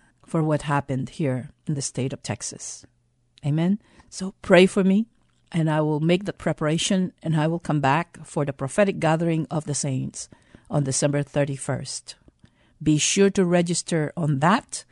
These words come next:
You'll be paying for your, uh, for your dinner and the venue, which is sixty dollars per person, like last year. The attire is formal,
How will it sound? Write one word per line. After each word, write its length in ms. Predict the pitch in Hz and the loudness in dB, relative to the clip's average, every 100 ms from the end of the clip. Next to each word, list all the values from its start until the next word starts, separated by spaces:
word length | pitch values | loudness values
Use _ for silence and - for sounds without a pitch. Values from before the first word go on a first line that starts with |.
| - _ _ _ | -20 _ _ _
You'll 200 | 165 151 | 0 0
be 140 | 147 147 | 2 0
paying 600 | 170 165 165 170 175 165 | 2 4 4 4 2 0
for 280 | - 147 | -2 0
your, 360 | 143 143 147 143 | 0 0 0 0
uh, 280 | 139 135 135 | 0 -2 -4
for 220 | - 143 | 0 0
your 320 | 139 135 135 | 0 -2 -2
dinner 520 | 143 147 165 202 202 - | -2 2 4 6 4 2
and 160 | 175 | 2
the 80 | 180 | 2
venue, 440 | 165 147 147 127 139 | 2 2 2 0 0
which 320 | 151 160 - | -2 -2 -2
is 140 | 143 | -2
sixty 360 | - 185 - 180 | -2 -2 -2 0
dollars 380 | 160 147 147 160 | 2 2 0 -2
per 160 | 139 | -6
person, 520 | - 147 147 208 220 - _ _ _ | -2 0 0 2 0 -2 _ _ _
like 460 | 151 147 151 - - - _ _ _ _ _ _ _ - | 0 2 2 -2 -10 -20 _ _ _ _ _ _ _ -2
last 400 | 156 127 - - | 2 2 -2 -6
year. 200 | 135 190 - _ _ _ _ _ _ _ _ - _ | -4 -4 -8 _ _ _ _ _ _ _ _ -20 _
The 120 | 160 | 2
attire 420 | 156 - 165 170 180 | 4 4 2 2 0
is 140 | 180 | -2
formal, 500 | - 165 139 131 131 | 0 2 2 2 -2